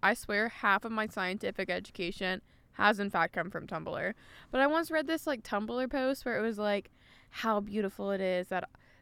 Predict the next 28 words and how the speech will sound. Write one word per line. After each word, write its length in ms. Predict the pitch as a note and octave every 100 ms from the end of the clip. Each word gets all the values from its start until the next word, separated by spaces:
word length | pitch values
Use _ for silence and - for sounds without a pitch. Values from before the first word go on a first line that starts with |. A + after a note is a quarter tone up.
| -
that, 300 | A3 G3 - - - - - -
oh, 80 |
hold 200 | G#3 G#3
on, 160 | F#3 F3+
what 160 | F3 -
was 160 | G2+
it? 80 | G3+
Hold 160 | G3+ F#3+
on, 180 | -
let 80 | G3
me 80 | G3
think 160 | G3 -
about 140 | -
it. 80 | -
It 60 | G3
was 80 |
like, 140 | A3 G#3
how 180 | A#3+ G#3+
beautiful 400 | G#3 G#3 G#3 G3
it 80 |
is 260 | F#3+ F3+ F3+
that 160 | F#3 -
our, 400 | F#3 F#3+ G3 G#3 - - - -
that 160 | F#3+
we, 220 | G#3 G#3+
that 240 | G3 G3+ - - G3+
us 320 | A3 - -
humans, 400 | G#3+ G3 G3